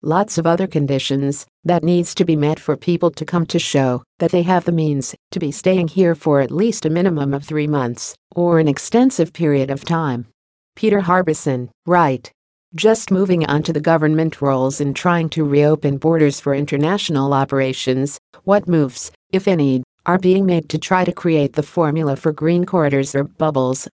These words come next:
bilateral, or whatever? Is that gone back on hold because of what's happened recently? Or is it still moving ahead quietly? Mario Hardy,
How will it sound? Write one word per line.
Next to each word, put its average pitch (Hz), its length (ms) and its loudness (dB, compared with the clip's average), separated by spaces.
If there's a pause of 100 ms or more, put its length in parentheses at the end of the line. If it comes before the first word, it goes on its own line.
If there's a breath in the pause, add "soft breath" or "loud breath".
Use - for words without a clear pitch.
bilateral, 143 680 0 (180)
or 135 80 -2
whatever? 139 480 -2 (420)
Is 175 160 -2
that 196 280 2
gone 170 240 0
back 156 280 0
on 147 100 0
hold 147 400 0 (180)
because 175 360 0
of 156 100 -4
what's 214 240 0
happened 170 400 2
recently? 151 640 -2 (460)
Or 165 160 2
is 151 120 -2
it 165 200 0
still 208 320 0
moving 175 340 2
ahead 160 300 -2
quietly? 147 640 -2 (440)
Mario 180 460 0
Hardy, 185 500 0